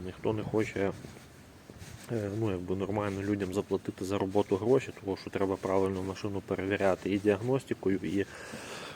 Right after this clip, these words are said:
по офіційному дилеру, ну, або можна по цій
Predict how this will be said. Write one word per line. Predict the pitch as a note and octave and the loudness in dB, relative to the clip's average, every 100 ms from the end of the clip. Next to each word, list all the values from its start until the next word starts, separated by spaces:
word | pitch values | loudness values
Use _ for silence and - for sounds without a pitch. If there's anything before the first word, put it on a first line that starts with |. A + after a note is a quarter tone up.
| - | -2
по | - | 2
офіційному | G#2 - - C3+ A#2+ A2 G#2 | 4 2 4 4 4 2 4
дилеру, | G#2+ G2 F#2+ G2+ | 4 4 2 2
ну, | G3 F3+ | 4 6
або | G#2+ G#2+ | 6 2
можна | G#2+ G#2+ G2 | 2 2 0
по | - F#2 G2 | 0 -2 0
цій | - G2 | 2 0